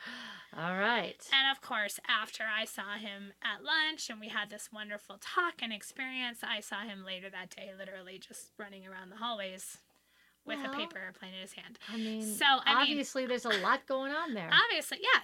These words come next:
Speaker 2: That, that he has lots of struggles academically, socially.
Speaker 1: Mm-hmm.
Speaker 2: Um, I'm curious if what we did today will translate to tomorrow or if it's too far separated,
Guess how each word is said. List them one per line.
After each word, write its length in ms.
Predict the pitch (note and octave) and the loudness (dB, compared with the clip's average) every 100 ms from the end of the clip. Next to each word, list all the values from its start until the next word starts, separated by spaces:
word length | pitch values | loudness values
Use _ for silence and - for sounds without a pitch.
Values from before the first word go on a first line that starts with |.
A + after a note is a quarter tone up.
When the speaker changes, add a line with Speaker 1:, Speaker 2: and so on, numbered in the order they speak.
| - | 2
Speaker 2:
That, 220 | - - | -6 -4
that 100 | C4 | -8
he 220 | - C4+ | -2 -2
has 340 | C4 A#3 A#3+ G#3+ | 2 0 0 -4
lots 320 | F#3+ F#3+ - | -6 -6 -6
of 100 | F#4+ | -6
struggles 600 | - G#3+ G3+ G#3+ A#3 - B3 | -4 -4 -4 -6 -8 -10 -12
academically, 640 | - - G3+ G#3 - G#3 | -10 -8 -8 -8 -10 -12
socially. 640 | - D4+ F#4+ A#3+ G3+ G3 G#3+ | -8 -6 -4 -4 -6 -6 -4
Speaker 1:
Mm-hmm. 400 | A3 G#3+ A3+ A#3+ | -6 -4 -4 -2
Speaker 2:
Um, 300 | A3+ A3 G#3 - | -2 -2 -6 0
I'm 220 | A#3+ A#3 | 0 0
curious 760 | - - E4+ D#4 C4+ A#3+ A#3+ - | -8 0 2 2 2 0 -2 -6
if 240 | A#3+ A3+ - | -4 -4 -6
what 300 | G#3 G#3+ A3 | -8 -8 -6
we 180 | A#3 A3+ | -8 -10
did 260 | - G#3 G#3 | -10 -12 -12
today 380 | - G#3+ G#3 | -10 -2 -2
will 140 | G3+ G#3 | -2 -8
translate 480 | - G3 G3 F3+ - | -10 -10 -10 -12 -12
to 100 | G3 | -14
tomorrow 500 | - G3 G3 G3+ - | -14 -6 -4 -4 -8
or 80 | G3+ | -12
if 120 | - | -14
it's 120 | G3 | -16
too 160 | - F#3+ | -16 -16
far 180 | - G3+ | -14 -12
separated, 680 | - B3 C4 B3+ B3+ B3+ | -10 -6 -4 -4 -4 -8